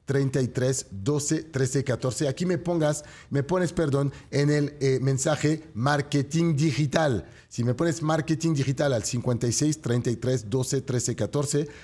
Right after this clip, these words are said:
ahí te vamos a ofrecer también aquí una beca del cincuenta por ciento. Ahora, Juan Carlos, para las personas que tendrían algunas dudas sobre si es complicado, soy una persona grande, no sé cómo manejar, por ejemplo, la computadora,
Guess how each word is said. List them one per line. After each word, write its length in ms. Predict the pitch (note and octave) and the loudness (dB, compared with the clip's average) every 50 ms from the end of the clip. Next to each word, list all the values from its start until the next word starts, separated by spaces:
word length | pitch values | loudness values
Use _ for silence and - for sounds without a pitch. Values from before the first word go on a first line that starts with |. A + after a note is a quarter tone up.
| - - - | -20 -12 -4
ahí 200 | - B2 C3 B2+ | 0 0 0 2
te 100 | - C3 | 0 0
vamos 260 | B2+ B2+ C3+ B2+ C3+ | 0 0 0 0 0
a 60 | A#2+ | 0
ofrecer 400 | A2 - A2+ A2 - C3+ B2+ B2+ | 0 -2 -2 -2 0 -2 -2 -2
también 320 | - A#2+ A#2 B2 B2+ A#2+ | -2 -2 -2 -2 -2 -2
aquí 260 | G#2 G#2 - - B2+ B2+ | -2 -4 -2 -4 -4 -4
una 200 | - A#2+ A#2 G#2+ | -2 -4 -4 -2
beca 260 | G2+ A2 A2+ - B2+ A2+ | -2 -4 -2 -2 -2 -2
del 160 | G2+ G#2 F#2 | -2 -2 -2
cincuenta 460 | - - A2+ G#2 A2 G#2 - - E2 | -2 -4 -4 -2 -2 -2 -2 -2 -2
por 100 | - F#2 | -2 -2
ciento. 280 | - - G#2 - - F#2+ | -2 -2 -4 -2 0 0
Ahora, 180 | A2 A#2 F#2 - - - - - - - | 2 2 0 -2 -6 -12 -18 -14 -4 -2
Juan 140 | - C3 | 0 0
Carlos, 340 | A#2+ D#3 C#3 A#2+ G#2 - - - - - | 2 0 0 0 -2 -4 -6 -12 -20 -6
para 160 | _ - C#3+ F3+ | _ 0 0 0
las 140 | G3+ F#3+ | 0 0
personas 420 | - F#3 D#3+ D3 - E3 F3 F3 E3+ | 0 -2 -2 0 0 0 0 -2 -2
que 140 | - D3+ - | -4 -4 -4
tendrían 400 | - G2 G2 A2 C3 C#3 C#3 C#3 | -4 -4 -2 0 0 0 0 0
algunas 400 | C3 A#2+ B2+ C#3 C3+ B2+ A2+ A2 | 0 0 -2 -2 -2 -2 -2 -2
dudas 260 | B2+ B2+ D3 D#3 C#3+ | -2 -2 -2 -2 -2
sobre 240 | - B2 G2+ G#2 G2+ | -2 -2 -2 -2 -4
si 180 | - - C3 | -4 -2 -2
es 180 | C3+ B2+ - - - - - _ _ | -2 -2 -4 -8 -14 -20 -20 _ _
complicado, 580 | - C#3 C#3+ B2 C#3 - A#2+ - A#2+ F#2 F#2 F2 | -2 -2 -2 0 -2 -2 0 0 -2 -2 -2 -4
soy 160 | - B2 C#3 | -2 -2 -2
una 140 | D3 C#3+ D3 | -2 -2 -2
persona 340 | D3 B2+ - C#3+ C3+ C3+ | -6 -6 -4 -2 -2 -2
grande, 340 | B2 A#2+ C3+ D3 D3+ D3 D#3 | -2 -2 -2 0 0 0 0
no 120 | C#3+ C#3 B2+ | 0 -2 -2
sé 160 | - D3 C#3 | -4 -4 -4
cómo 200 | - C3 B2 A#2 | -4 -4 -4 -2
manejar, 460 | A#2 A#2+ A#2+ B2 A#2+ - C#3 C3+ B2+ | -2 -2 -2 -2 -2 -2 -4 -4 -4
por 100 | - A2+ | -6 -6
ejemplo, 240 | G#2 - B2 C3 D3 | -4 -4 -4 -2 -2
la 140 | C3 G#2+ - | -2 -4 -4
computadora, 560 | A#2 A2 - - - A#2+ B2 D3+ D#3 E3 | -6 -8 -8 -6 -4 -2 0 0 0 -2